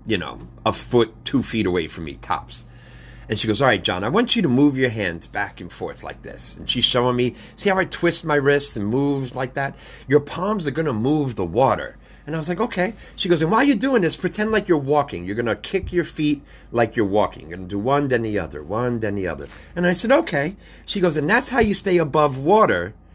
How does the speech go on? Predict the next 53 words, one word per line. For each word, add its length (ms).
when 200
you're 100
in 220
the 80
deep 320
end. 220
You're 80
not 240
gonna 160
touch 360
the 80
ground, 300
but 100
I 80
don't 260
want 180
you 60
to 80
be 160
scared." 420
And 120
I 40
said, 220
"But 120
I 60
am." 260
She 140
goes, 140
"Well, 120
you 100
need 200
to 80
stop. 420
You 120
need 140
to 80
stop 260
being 160
scared 300
of 80
every 160
goddamn 580
thing. 280
There's 180
gonna 140
be 80
things 300
in 80
this 180
world, 280
John, 380
that 180
really 800